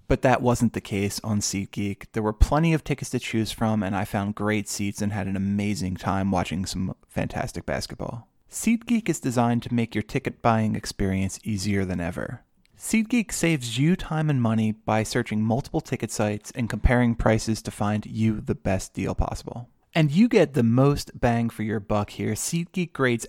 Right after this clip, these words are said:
every ticket based on value to help you immediately identify the best seats to fit your budget. Plus, every purchase is fully guaranteed, so you can shop for tickets on SeatGeek with confidence.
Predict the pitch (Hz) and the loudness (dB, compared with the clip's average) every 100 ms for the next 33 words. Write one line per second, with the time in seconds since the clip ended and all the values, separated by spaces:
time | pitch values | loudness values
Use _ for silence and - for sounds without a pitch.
0 | - 127 139 139 - 117 117 113 107 - | -4 -2 0 -2 -2 -4 -2 0 0 0
1 | 101 104 92 98 98 92 107 - 107 98 | -2 0 0 0 -2 0 -2 0 0 0
2 | 113 156 170 123 98 - 104 104 110 110 | 0 2 2 0 -2 -6 -4 -4 -2 -2
3 | 110 107 101 101 104 107 104 107 - _ | 0 0 -2 -2 -4 -2 0 -2 -10 _
4 | - - 104 95 - - 104 - 98 - | -10 -4 -4 -4 -10 -12 -6 -2 -2 -2
5 | 107 92 92 - 87 90 65 - _ _ | -2 0 0 0 -2 -2 -6 -10 _ _
6 | - 165 156 - _ - 220 214 202 196 | 4 4 4 -2 _ 4 6 8 6 4
7 | - 147 - 139 - 131 110 - - 139 | 6 6 4 -2 -2 -4 -4 -8 0 2
8 | 131 139 135 131 - 123 120 165 226 - | 4 2 0 -2 2 4 4 4 0 -2
9 | 120 117 107 117 120 135 156 139 - 135 | 2 2 2 2 4 4 2 0 4 4
10 | 139 - 127 - 127 131 120 113 - 123 | 4 0 -4 -2 -2 0 0 0 0 -2
11 | - 127 123 - 110 - - - 113 214 | 0 -2 -2 -2 -2 -2 0 4 4 2
12 | - - - - | -4 -6 -10 -16